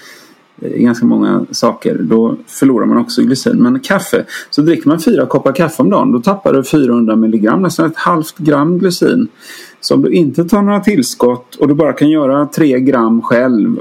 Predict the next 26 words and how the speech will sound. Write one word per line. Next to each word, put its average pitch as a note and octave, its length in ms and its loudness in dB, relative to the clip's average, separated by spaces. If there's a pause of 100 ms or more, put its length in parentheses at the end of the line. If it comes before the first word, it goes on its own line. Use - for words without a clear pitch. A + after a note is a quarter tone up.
och B2 140 2
du B2+ 100 0
får C#3+ 160 0
i G#2+ 160 2
dig A#2+ 180 0
kanske B2+ 420 0
mellan B2+ 340 2
ett A#2+ 180 -4
och A#2+ 120 -2
tre A#2+ 180 2
gram A2+ 320 0
i - 40 0
kosten, - 480 -2
så - 120 -2
är - 40 2
det C#3+ 60 2
en G3 80 2
ganska A3 260 0
stor D#3 360 0
del A#2 220 0
du B2 100 2
tappar - 480 -4 (520)
genom B2+ 220 2
att B2 40 0
dricka C3+ 260 -2
kaffe. D3+ 380 0